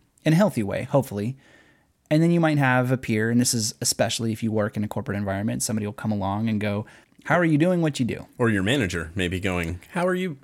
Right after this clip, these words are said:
Speaker 2: how are you doing this? This is fantastic."
Speaker 1: Uh, hopefully your manager has been in the loop the whole time, but yeah, that's definitely a possibility.
Speaker 2: <laughs>
Speaker 1: How the hell are you getting this done?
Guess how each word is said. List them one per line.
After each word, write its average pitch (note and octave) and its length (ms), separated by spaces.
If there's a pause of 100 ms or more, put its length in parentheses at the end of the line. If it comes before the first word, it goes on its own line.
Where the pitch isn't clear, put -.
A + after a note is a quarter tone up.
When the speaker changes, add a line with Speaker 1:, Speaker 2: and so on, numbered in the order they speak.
(160)
Speaker 2:
how - 140
are A#3+ 60
you E3 120
doing F3+ 260
this? - 300
This G2+ 200
is G#2 140
fantastic." - 680
Speaker 1:
Uh, - 100 (180)
hopefully E3+ 480
your G#2 140
manager A2+ 380
has A2 100
been G#2 160
in G#2 100
the G#2 60
loop G#2 160
the - 80
whole G2+ 160
time, G#2 280
but G2+ 120
yeah, A#2+ 320
that's A#2+ 580
definitely A#2 520
a A#2 40
possibility. A2 600 (140)
Speaker 2:
<laughs> - 100
Speaker 1:
How C3 300
the D3 120
hell C#3 160
are C3 40
you B2+ 140
getting A#2+ 260
this A2+ 140
done? F#2+ 360